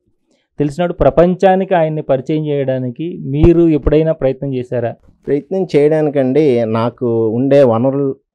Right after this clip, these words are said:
Speaker 2: తక్కువ అండి.
Speaker 1: ఉం.
Speaker 2: నేనేంటంటే, ఆ, నాకు అంత మీడియా ఇది
Speaker 1: మీ
Speaker 2: లే-,
Speaker 1: మిత్రులతో
Speaker 2: ఆ, మా మిత్రులు చెప్తామండి, చెప్తాం. చెప్పినా కూడా అందరికీ,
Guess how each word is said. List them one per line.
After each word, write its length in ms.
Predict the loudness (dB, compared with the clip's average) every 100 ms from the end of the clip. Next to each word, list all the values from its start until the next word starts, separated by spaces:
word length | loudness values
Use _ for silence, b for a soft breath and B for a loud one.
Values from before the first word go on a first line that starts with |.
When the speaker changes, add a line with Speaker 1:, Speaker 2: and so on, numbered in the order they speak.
| _
Speaker 2:
తక్కువ 240 | -6 -2 -4
అండి. 320 | -2 -6 -10 -20
Speaker 1:
ఉం. 140 | -20 _
Speaker 2:
నేనేంటంటే, 1080 | -2 0 2 0 0 -2 -2 2 4 4 0 -12 _
ఆ, 220 | -10 -6 -4
నాకు 440 | -4 -6 -6 -8
అంత 240 | -6 -4
మీడియా 440 | -4 -2 -2 0 2
ఇది 220 | 0 -2
Speaker 1:
మీ 60 | -4
Speaker 2:
లే-, 100 | -6
Speaker 1:
మిత్రులతో 600 | -10 -16 -16 -16 -16 -16 _ _ -6
Speaker 2:
ఆ, 120 | -4
మా 260 | -2 0 0
మిత్రులు 360 | 0 0 -2
చెప్తామండి, 540 | 0 -2 -2 -2 -2 -4
చెప్తాం. 520 | -4 -4 -2 0 -2
చెప్పినా 460 | 0 -2 0 -2 0
కూడా 220 | -2 -4
అందరికీ, 680 | -2 0 -2 -2 -4 -4